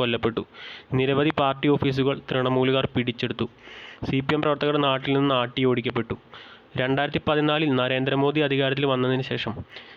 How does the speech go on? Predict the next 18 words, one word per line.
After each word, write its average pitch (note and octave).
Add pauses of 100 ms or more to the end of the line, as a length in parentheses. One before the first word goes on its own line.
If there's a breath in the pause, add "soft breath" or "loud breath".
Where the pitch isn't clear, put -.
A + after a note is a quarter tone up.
(200 loud breath)
ബി C3 (120)
ജെ C#3
പി D#3
ബംഗാളിൽ C#3+
പ്രതിപക്ഷ C3+
സ്ഥാനം C#3
ഏറ്റെടുക്കാൻ C3 (200)
പ്രവർത്തനങ്ങൾ B2
തുടങ്ങി. A2+ (1080 loud breath)
മമതയെ C3+
എതിർക്കുന്ന D3
വിഭാഗം C3
മൊത്തമായി C3
ബി B2
ജെ A#2+
പിയിലെത്തി. A#2+ (600 loud breath)
തൃണമൂലിനെ D3
പേടിച്ച് D3+